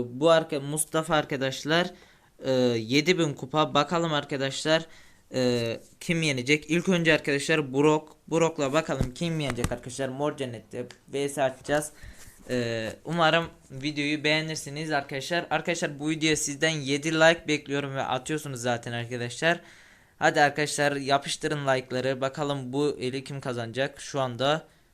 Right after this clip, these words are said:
Mustafa iyi oynuyor bayağı. Şurada mısın? Bayağı iyi oynadı. Alırsa yani gerçekten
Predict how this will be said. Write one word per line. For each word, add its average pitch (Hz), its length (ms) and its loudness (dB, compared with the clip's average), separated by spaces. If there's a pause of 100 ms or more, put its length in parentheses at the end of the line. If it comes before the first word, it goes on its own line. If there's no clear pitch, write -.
(120)
Mustafa 123 600 0
iyi 123 240 -4
oynuyor 113 400 -4
bayağı. 117 440 -2 (1300)
Şurada 113 300 -12
mısın? 139 380 -10 (260)
Bayağı 123 340 0
iyi 120 120 -2
oynadı. 117 400 -10 (1120)
Alırsa 123 420 -4
yani 120 320 -4
gerçekten 127 680 -6